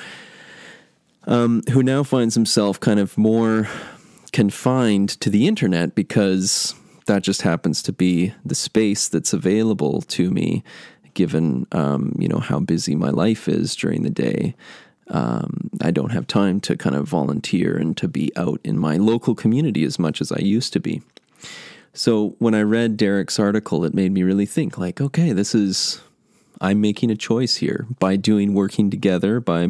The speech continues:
putting myself out there online, uh, and kind of engaging with folks around the world through, uh, through the internet. I'm, I'm making myself more able to be, uh, uh, kind of,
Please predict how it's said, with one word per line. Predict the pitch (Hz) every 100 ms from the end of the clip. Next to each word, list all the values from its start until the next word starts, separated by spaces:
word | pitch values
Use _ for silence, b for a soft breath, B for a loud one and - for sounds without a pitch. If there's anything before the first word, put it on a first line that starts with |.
| -
putting | 113 95
myself | 90 92 - 90 -
out | 87 -
there | 101 104 107 B B B -
online, | 95 92 90 85 92 120 B B B B B
uh, | 98 95 69
and | - 98 87
kind | 107 98
of | 90
engaging | 104 92 95 95 101 101 98
with | 95 -
folks | - 98 95 - -
around | 90 90 95 98
the | 98
world | 98 87 80 110 113
through, | - 95 92 92 101 B B B B B
uh, | - 87 80
through | - 104 92
the | 90
internet. | 92 98 90 82 110
I'm, | 127 113 101 -
I'm | 107 110
making | 110 104 117
myself | 110 110 120 110 -
more | 110 110 107
able | 104 110 117
to | - 98
be, | 92 104 104 104 104 B B B B B
uh, | -
uh, | 101 98 98 95 98 - 92 95 95 95 -
kind | - 101
of, | 95 101 -